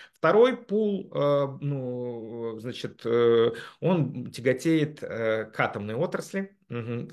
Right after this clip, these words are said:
Мы понимаем, что такое атомная отрасль в России. А вот, это Росэнергоатом, концерн, э, и они работают тоже с мощностями, как с дешевой электроэнергией, эм, которая вот связана с, с этим сектором.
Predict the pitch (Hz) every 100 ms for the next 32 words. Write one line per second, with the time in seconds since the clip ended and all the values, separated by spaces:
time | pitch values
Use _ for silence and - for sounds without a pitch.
0 | - 117 117 113 123 113 110 - - -
1 | 120 107 110 113 117 113 104 104 101 101
2 | 120 - 196 214 185 156 - - - -
3 | 120 123 131 131 127 - 127 120 107 107
4 | 107 104 110 127 - 110 110 135 214 214
5 | 165 151 139 - 143 131 123 117 - 117
6 | 113 113 127 139 131 120 123 107 113 123
7 | 117 101 117 110 - 101 - 101 - 131
8 | 110 98 95 - 107 107 107 98 98 -
9 | 104 120 127 104 101 - - - - -
10 | 98 95 101 104 107 101 113 113 107 101
11 | 98 98 - 110 107 104 98 95 - 104
12 | 104 - 107 104 101 101 95 - 104 -